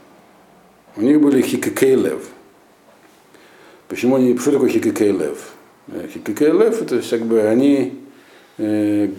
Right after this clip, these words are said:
написано, они делали хатикот, гдолот, э, варушмим, э, э, нараим, нарушим, нараим, лев. То есть они, попросту говоря,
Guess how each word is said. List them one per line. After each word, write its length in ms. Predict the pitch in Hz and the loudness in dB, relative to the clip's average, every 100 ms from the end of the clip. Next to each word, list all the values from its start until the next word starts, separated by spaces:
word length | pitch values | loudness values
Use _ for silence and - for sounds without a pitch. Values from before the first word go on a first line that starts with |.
| - | -12
написано, 560 | - 107 110 107 107 - - - _ _ - _ _ _ _ _ _ _ _ _ | -6 -4 -2 0 0 -2 -8 -20 _ _ -20 _ _ _ _ _ _ _ _ _
они 160 | 131 123 | 0 2
делали 280 | 131 139 123 | 2 2 2
хатикот, 760 | 87 - - - 196 196 98 | 0 -4 -4 2 2 2 -2
гдолот, 760 | - 110 123 139 196 - - - - - - | -4 0 4 4 2 0 -8 -12 -18 -18 -2
э, 640 | 110 110 104 101 95 95 92 - - - - - _ | 2 4 2 2 -2 -4 -10 -18 -20 -20 -20 -20 _
варушмим, 800 | 120 120 113 - 143 175 156 127 | 0 2 0 2 4 4 4 4
э, 360 | 120 110 104 101 - - - | 4 2 0 -4 -12 -20 -10
э, 720 | 110 104 101 101 101 98 - - _ | -6 -2 -2 -2 -2 -6 -10 -14 _
нараим, 440 | 117 110 117 127 123 | -2 2 4 4 2
нарушим, 240 | 120 143 | 0 2
нараим, 500 | 139 131 135 - 120 | 2 4 2 0 2
лев. 160 | 113 - | 2 0
То 120 | 104 | -2
есть 140 | 104 135 | -2 2
они, 120 | 165 | 2
попросту 400 | 170 139 127 123 | 2 0 -4 0
говоря, 520 | 117 120 123 123 123 | 2 4 2 0 -4